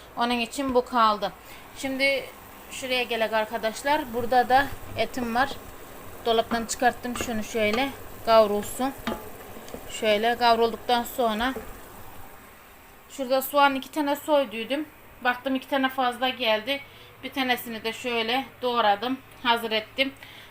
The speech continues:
Bunlar mesela şey olduktan sonra, hani yemeğe, e, e, tavuğu etini kavurduktan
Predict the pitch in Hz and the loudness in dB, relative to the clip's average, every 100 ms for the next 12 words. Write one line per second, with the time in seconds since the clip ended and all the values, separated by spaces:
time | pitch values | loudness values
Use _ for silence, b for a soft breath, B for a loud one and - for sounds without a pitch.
0 | B 247 247 240 233 233 240 226 220 254 | B -2 2 2 2 -2 0 0 2 2
1 | 226 226 - 240 - 214 202 208 208 220 | 0 -2 -6 -6 -2 -4 -4 -4 2 2
2 | 214 208 202 - - 208 214 208 190 226 | 4 2 0 -4 -4 0 2 2 2 0
3 | 214 208 - 220 214 214 - 214 226 - | 0 0 2 2 2 0 -2 -6 -8 -2
4 | 226 220 214 214 233 233 | 0 0 -2 -6 -2 -2